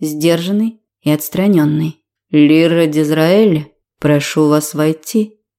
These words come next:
Еще раз улыбнувшись милому незнакомцу, я встала и, прижимая сумочку к боку, двинулась к открывшимся дверям.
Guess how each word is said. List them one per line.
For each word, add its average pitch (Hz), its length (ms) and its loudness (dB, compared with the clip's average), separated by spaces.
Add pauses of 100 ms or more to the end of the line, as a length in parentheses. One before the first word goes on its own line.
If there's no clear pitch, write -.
(120)
Еще 180 520 0
раз 214 300 0
улыбнувшись 180 720 -2
милому 190 400 0
незнакомцу, 233 920 0 (300)
я 226 200 0
встала 233 520 0
и, 180 260 -2
прижимая 190 640 0
сумочку 180 560 -4
к 156 100 0
боку, 247 520 -2 (220)
двинулась 196 600 2
к - 80 -12
открывшимся 185 680 -4
дверям. 156 580 -2